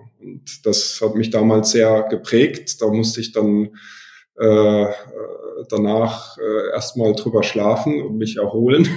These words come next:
<laughs> von dem, von dem ganzen Thema. Aber, ähm, das war so eine dieser Momente, wo ich sehr viel für mein Berufsleben mitgenommen habe und eigentlich auch gemerkt habe, dass ich im Studium zwar wahnsinnig viel gelernt habe auf der Sachebene,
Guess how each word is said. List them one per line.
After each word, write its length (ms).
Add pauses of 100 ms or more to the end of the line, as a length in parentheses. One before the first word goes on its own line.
<laughs> 680
von 200
dem, 380
von 180
dem 140
ganzen 360
Thema. 560
Aber, 640
ähm, 440
das 200
war 120
so 200
eine 300
dieser 580
Momente, 680
wo 80
ich 140
sehr 160
viel 160
für 140
mein 200
Berufsleben 800 (180)
mitgenommen 1000
habe 260
und 120
eigentlich 360
auch 140
gemerkt 420
habe, 100
dass 180
ich 120
im 80
Studium 500
zwar 240
wahnsinnig 520
viel 180
gelernt 460
habe 240
auf 120
der 120
Sachebene, 720